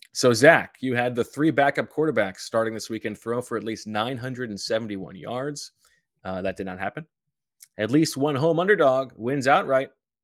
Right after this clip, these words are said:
You got that one on Saturday night with the Jags. And then you had Doug Peterson calls a trick play, and this did not happen. Uh, it was, it was defined as a non-quarterback pass, a non-skill player position target.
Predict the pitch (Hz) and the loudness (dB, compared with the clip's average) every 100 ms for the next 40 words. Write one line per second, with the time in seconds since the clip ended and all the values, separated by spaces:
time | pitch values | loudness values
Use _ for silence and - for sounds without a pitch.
0 | _ - 104 107 120 139 131 120 135 131 | _ -14 -10 -4 -4 -4 -6 -4 -2 0
1 | 127 127 143 127 - 98 107 127 165 190 | -2 -2 -4 -6 -10 -8 -2 -2 -2 -8
2 | - _ _ _ _ _ _ _ _ _ | -18 _ _ _ _ _ _ _ _ _
3 | 104 104 107 104 104 101 104 101 110 123 | -8 -6 -6 -6 -6 -6 -6 -4 -2 -2
4 | - 135 135 135 120 113 95 - - 208 | -2 -4 -4 -6 -6 -6 -6 -12 -12 -12
5 | - _ - 151 123 92 98 - _ _ | -14 _ -2 0 0 -2 -10 -16 _ _
6 | _ _ _ _ _ - 104 104 104 104 | _ _ _ _ _ -10 -6 -4 -6 -6
7 | 117 - 127 117 120 - 80 _ _ _ | -8 -4 -2 -2 -2 -6 -12 _ _ _
8 | 95 95 98 101 101 - 107 104 104 101 | -14 -10 -6 -6 -6 -6 -4 -4 -4 -6
9 | 104 - 107 113 127 143 110 101 101 98 | -8 -2 0 0 -4 -2 -4 -4 -8 -10
10 | 98 98 98 101 95 98 - 131 139 143 | -10 -10 -8 -6 -6 -8 -2 -2 0 -4
11 | 101 101 101 98 - 101 - 101 101 98 | -6 -8 -8 -10 -6 -6 -4 -4 -4 -6
12 | 92 95 - - 123 139 151 147 | -10 -12 -12 -4 0 2 0 -4